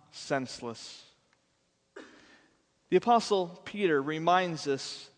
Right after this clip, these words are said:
that Christ's crucifixion was a grave, grave injustice. In his letter that we refer to as First Peter, he writes,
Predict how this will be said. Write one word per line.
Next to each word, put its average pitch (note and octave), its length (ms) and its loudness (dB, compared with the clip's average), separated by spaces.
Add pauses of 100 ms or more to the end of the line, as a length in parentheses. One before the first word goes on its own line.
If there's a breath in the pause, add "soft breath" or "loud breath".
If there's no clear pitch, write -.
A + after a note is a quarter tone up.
that E3+ 180 -2
Christ's - 640 -2
crucifixion E3+ 960 -6 (320 soft breath)
was F#3+ 500 4
a E3 100 2
grave, D3+ 800 0 (540)
grave D3 760 0
injustice. C#3 1000 -6 (1400 soft breath)
In F3+ 120 0
his F#3 180 4
letter F#3+ 300 6
that F3 160 0
we E3 100 -4
refer E3+ 400 0
to F3 240 0
as D3 80 -2
First - 540 -2
Peter, C3 480 -4 (520)
he F3+ 160 -4
writes, E3+ 600 0